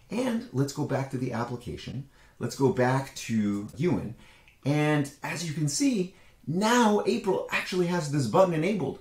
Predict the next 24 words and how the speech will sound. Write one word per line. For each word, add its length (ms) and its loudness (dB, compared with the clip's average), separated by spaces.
We 100 -2
didn't 200 0
have 340 0
to 200 4
redeploy 640 -2
the 140 0
application. 580 -8
It's 280 2
just 400 0
there. 360 -8
And 140 0
now 320 6
April 300 0
can 160 -4
give 200 -4
Ewan 360 0
his 580 -4
much, 640 0
uh, 220 -4
deserved 600 -2
promotion 500 -2
to 80 -12
sales 360 -6
manager. 520 -12